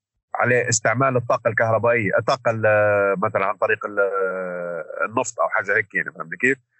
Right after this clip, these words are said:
فهذا يسبب خطر بالنسبة لنا إحنا، بما أن إحنا في ليبيا أكثر من تسعين في المية من دخل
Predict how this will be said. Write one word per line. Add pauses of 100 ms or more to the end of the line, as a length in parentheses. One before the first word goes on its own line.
(180)
فهذا
يسبب
خطر
بالنسبة
لنا
إحنا، (280)
بما
أن
إحنا
في
ليبيا (220)
أكثر
من
تسعين
في
المية
من
دخل